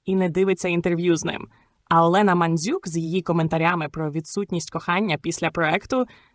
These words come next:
взагалі не має права лізти в чужі стосунки, а повинна більше займатися своїм особистим життям. А що думаєте ви про такі відповіді Інни?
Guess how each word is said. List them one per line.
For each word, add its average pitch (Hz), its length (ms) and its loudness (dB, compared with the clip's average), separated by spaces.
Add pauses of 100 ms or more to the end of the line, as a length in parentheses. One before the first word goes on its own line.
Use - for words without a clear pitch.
взагалі 247 540 2
не 226 160 6
має 226 280 4
права 180 340 2
лізти 175 360 -2
в - 140 -10
чужі 185 400 2
стосунки, 170 680 -2 (380)
а 214 100 0
повинна 254 440 4
більше 208 300 0
займатися 175 500 2
своїм 170 520 2
особистим 160 840 0
життям. 151 460 0 (800)
А 202 120 -10
що - 340 0
думаєте 180 440 2
ви 156 280 2
про 175 160 -2
такі 156 340 -2
відповіді 151 500 -2
Інни? 160 360 -2